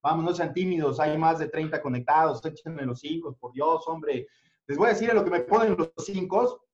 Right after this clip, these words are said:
Ustedes saben quién es Robert Kiyosaki, saben quién es Germán Larrea, porque de repente soy bien padre, ¿no? Oye, no, pues mira, es que dice Robert Kiyosaki. Hoy no, si es que dice Germán Larrea o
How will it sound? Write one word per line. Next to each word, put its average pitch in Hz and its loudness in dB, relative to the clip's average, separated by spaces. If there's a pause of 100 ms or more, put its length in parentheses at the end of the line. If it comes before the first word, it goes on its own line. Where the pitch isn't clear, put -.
Ustedes 233 -2
saben 233 2
quién 220 -4
es 180 -2
Robert 202 2
Kiyosaki, 170 -2
saben 190 -2
quién 190 -8
es - -12
Germán 165 -4
Larrea, 151 -2
porque 123 -8
de 123 -4
repente 165 -6
soy 160 -8
bien 147 -8
padre, 123 0
¿no? 156 -4
Oye, 190 4
no, 196 2
pues 175 -4
mira, 170 -4
es 165 -10
que 165 -8
dice 165 -4
Robert 165 0
Kiyosaki. 147 -2 (360)
Hoy 208 8
no, 202 4
si 202 -2
es 208 -4
que 208 -6
dice 196 -6
Germán 165 -2
Larrea 165 0
o 147 -2